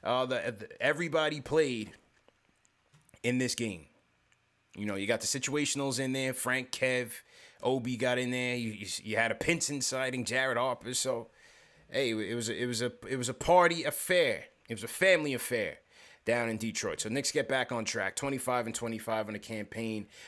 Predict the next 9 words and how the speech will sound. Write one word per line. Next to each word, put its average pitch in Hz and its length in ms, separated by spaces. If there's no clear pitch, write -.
We 107 160
know 127 280
that, 127 400
uh, 120 260
Brooklyn 123 420
is 107 160
lurking. 123 460
So 160 100
you, 170 80